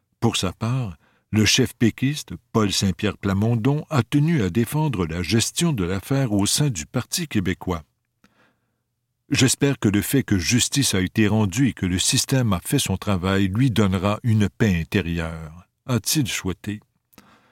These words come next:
En entendant les discours de plusieurs hommes politiques flattant allègrement le système de justice dans le sens du poil, un certain malaise s'est logé dans le creux de ma poitrine,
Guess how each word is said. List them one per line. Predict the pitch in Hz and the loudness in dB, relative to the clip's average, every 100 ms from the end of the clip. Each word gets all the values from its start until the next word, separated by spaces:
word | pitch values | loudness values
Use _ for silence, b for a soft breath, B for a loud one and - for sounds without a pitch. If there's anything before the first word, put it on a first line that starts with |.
| b b b b - | b b b b 0
En | 107 120 | 2 2
entendant | 160 143 113 110 107 143 120 | 0 -2 -2 -2 0 0 0
les | 98 90 | -2 -4
discours | 80 95 113 - 160 120 | -4 -4 -2 0 -2 -2
de | 85 | -4
plusieurs | - 143 117 107 85 113 | -4 -2 0 0 0 -2
hommes | 104 | -2
politiques | - 90 87 - 143 - | -4 -6 -4 -4 -4 -4
flattant | - - 123 - 123 - | -4 -2 -2 -2 -6 -4
allègrement | - 131 127 143 95 92 92 117 | 0 2 2 2 0 -2 0 0
le | 87 | -2
système | 80 - - - 127 | -2 -2 -2 -2 -2
de | 85 | -2
justice | 82 87 101 - 131 120 - 80 | -4 -2 -4 -2 0 0 0 -2
dans | 92 | -2
le | 90 90 | -2 -2
sens | - 139 120 76 | 0 0 0 -4
du | 73 90 | -6 -6
poil, | - 98 101 101 92 B B B - | -2 2 2 0 -4 B B B 0
un | 127 127 | 4 4
certain | - 175 - 196 | 2 -2 -2 -2
malaise | 135 107 120 151 135 87 | 0 0 0 0 -2 -2
s'est | 85 104 92 | -2 0 2
logé | 104 110 131 139 | 2 2 2 2
dans | 95 | 2
le | 87 87 | 0 -2
creux | - - 131 | -2 0 0
de | 90 | 0
ma | 92 120 | -2 -2
poitrine, | - 87 - 98 90 87 | -4 -6 -2 -2 0 -2